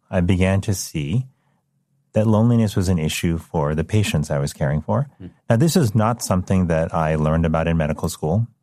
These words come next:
Speaker 1: It wasn't part of the curriculum. It was not something that I even appreciated when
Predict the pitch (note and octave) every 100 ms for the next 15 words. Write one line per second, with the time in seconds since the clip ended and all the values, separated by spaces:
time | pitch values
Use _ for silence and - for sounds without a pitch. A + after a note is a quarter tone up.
0 | _ _ - E2+ E2 E2 E2+ E2 - E2+
1 | F2 F2 F2 - - _ _ _ A2+ A#2
2 | A#2 F#3+ F#3+ E3 D#3+ C3 G#2+ G2+ G2+ F2+
3 | - - A#2+ A2+ E2+ D2 D2 D2 G2+ -
4 | _ A2 F2 E2+ E2+ F2+